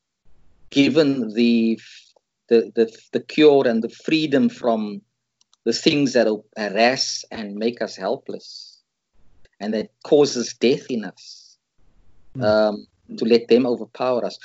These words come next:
Speaker 1: We become part of the change that God was bringing through Jesus Christ.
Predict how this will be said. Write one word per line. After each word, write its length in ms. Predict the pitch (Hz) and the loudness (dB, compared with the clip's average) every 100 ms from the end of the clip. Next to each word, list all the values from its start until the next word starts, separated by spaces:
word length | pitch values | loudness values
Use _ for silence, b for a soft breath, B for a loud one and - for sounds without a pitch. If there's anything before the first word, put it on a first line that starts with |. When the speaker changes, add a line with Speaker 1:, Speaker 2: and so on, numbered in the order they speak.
| B | B
Speaker 1:
We 140 | 120 147 | -6 -4
become 480 | 135 - 160 151 - | -4 -2 -2 -2 -4
part 380 | 160 147 135 - | -2 -2 -4 -6
of 260 | 127 117 - | -4 -4 -4
the 100 | 104 | -8
change 540 | - 113 104 92 90 _ - B B B B _ _ _ _ - - | -6 -4 -4 -8 -12 _ -20 B B B B _ _ _ _ -10 -2
that 300 | 113 - - | -2 -2 2
God 420 | 113 117 123 123 | 4 6 2 -2
was 160 | 107 | -10
bringing 480 | - 113 117 113 110 | -8 -2 2 2 0
through 280 | - - 107 | -6 -8 -8
Jesus 500 | 98 101 95 92 - | -8 -10 -10 -10 -12
Christ. 580 | - 80 - - - | -12 -16 -16 -20 -20